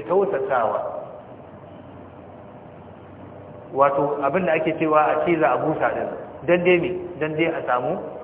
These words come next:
gyara. Har maslaha ta tabbata. Sai ke fa yuradu biha,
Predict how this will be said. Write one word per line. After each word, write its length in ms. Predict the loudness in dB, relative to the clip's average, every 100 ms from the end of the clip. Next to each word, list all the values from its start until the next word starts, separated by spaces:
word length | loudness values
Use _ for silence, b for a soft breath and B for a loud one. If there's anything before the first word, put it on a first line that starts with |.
| -14 -16 -18 -16 -2
gyara. 320 | 4 6 4 0 -4 -8 -12 -14 -14 -14 -16 -18 -18 -18 -16 -16 -2
Har 180 | 4 6
maslaha 380 | 6 6 8 8
ta 60 | 6
tabbata. 360 | 2 2 2 2 -2 -6 -8 -10 -14 -14 -16 -18 -18 8
Sai 180 | 10 10
ke 160 | 8
fa 120 | 8 8
yuradu 460 | 10 12 12 10 8
biha, 320 | 8 10